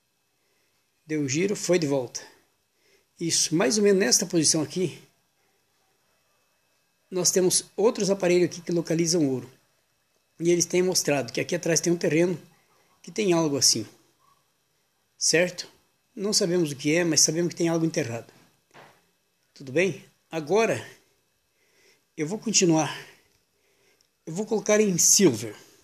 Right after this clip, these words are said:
O aparelhinho está aqui na cinta, ó. Vou colocar em silver, ele vai trocar ali também. Já trocou. Estamos em silver.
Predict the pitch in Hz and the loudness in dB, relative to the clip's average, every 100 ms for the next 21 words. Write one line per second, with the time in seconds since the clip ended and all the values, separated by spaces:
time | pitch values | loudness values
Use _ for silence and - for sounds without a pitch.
0 | _ _ _ _ _ - - _ _ _ | _ _ _ _ _ -20 -20 _ _ _
1 | 175 165 156 143 147 147 139 139 127 - | -4 0 2 4 4 2 0 0 4 6
2 | 208 254 156 127 - - - - - _ | 6 4 2 -2 -8 -18 -20 -20 -20 _
3 | _ - 156 160 147 151 151 - - 202 | _ -14 -10 -8 -4 -2 -2 -2 -2 0
4 | 247 196 185 135 151 156 156 160 156 160 | 0 0 -2 -4 -4 -2 -4 -2 -2 0
5 | 170 160 208 214 _ _ _ - _ _ | 2 2 0 -2 _ _ _ -20 _ _
6 | _ _ _ 156 151 151 - 156 214 196 | _ _ _ -14 -10 -10 -2 -2 -2 -6
7 | _ _ _ _ _ _ _ _ _ _ | _ _ _ _ _ _ _ _ _ _
8 | 185 196 185 214 - 127 107 120 | 0 2 2 2 4 2 -2 -12